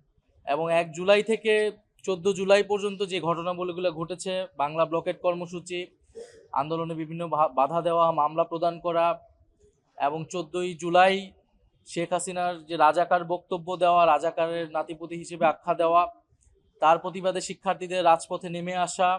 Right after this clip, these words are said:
পনেরোই জুলাই, ষোলোই জুলাই, সতেরো জুলাই যেই ঢাকা বিশ্ববিদ্যালয়ে সে সারা দেশে যে নির্মম ঘটনাবলীগুলো ঘটেছে, পনেরোই জুলাই ঢাকা বিশ্ববিদ্যালয়ে নারী শিক্ষার্থীদের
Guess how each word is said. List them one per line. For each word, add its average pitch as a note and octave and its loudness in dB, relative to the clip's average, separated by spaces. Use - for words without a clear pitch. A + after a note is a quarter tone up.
পনেরোই G3 0
জুলাই, G3 6
ষোলোই F#3+ -2
জুলাই, F#3+ -2
সতেরো F#3 -4
জুলাই F#3 0
যেই F3+ -6
ঢাকা D#3+ 2
বিশ্ববিদ্যালয়ে F#3+ -6
সে F#3+ -6
সারা F3 2
দেশে F3 -6
যে D#3 -6
নির্মম F3 -4
ঘটনাবলীগুলো F3+ -4
ঘটেছে, F#3 -6
পনেরোই F3+ -6
জুলাই F3 0
ঢাকা E3 -4
বিশ্ববিদ্যালয়ে E3+ -2
নারী D#3+ 0
শিক্ষার্থীদের E3+ -10